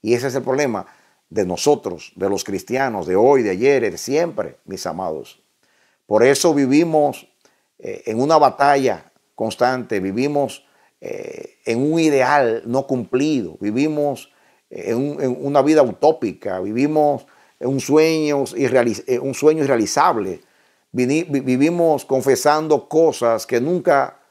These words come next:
se cumplen en nosotros. Vivimos diciendo, "Todo lo puedo en Cristo que me fortalece", y no, y no salgo del suelo. Vivimos diciendo que, que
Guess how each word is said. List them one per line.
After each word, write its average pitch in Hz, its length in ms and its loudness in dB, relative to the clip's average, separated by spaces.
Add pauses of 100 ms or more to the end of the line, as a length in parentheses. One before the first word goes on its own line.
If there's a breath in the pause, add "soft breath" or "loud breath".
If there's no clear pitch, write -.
(480)
se - 200 -2
cumplen 156 360 2
en 139 60 -4
nosotros. 123 720 -2 (360)
Vivimos 151 420 2
diciendo, 151 480 2
"Todo 175 340 2
lo 160 140 4
puedo 170 240 4
en 147 100 0
Cristo 165 540 6
que 135 100 2
me 135 120 -2
fortalece", 131 560 2
y - 20 -2
no, 139 120 -2 (160)
y 135 120 -2
no 135 120 -2
salgo 147 300 2
del 117 140 2
suelo. 135 480 0 (1400)
Vivimos 147 320 4
diciendo 165 240 2
que, 160 180 0
que 143 200 -6